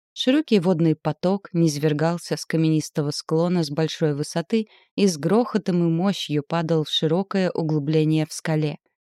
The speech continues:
Далее вода бурным потоком стекала ниже, образуя довольно широкую реку, которая устремлялась за живописный поворот выступающей горы.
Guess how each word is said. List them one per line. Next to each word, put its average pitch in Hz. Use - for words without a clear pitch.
Далее 170
вода 175
бурным 185
потоком 214
стекала 165
ниже, 151
образуя 165
довольно 165
широкую 165
реку, 156
которая 180
устремлялась 170
за 175
живописный 175
поворот 165
выступающей 156
горы. 156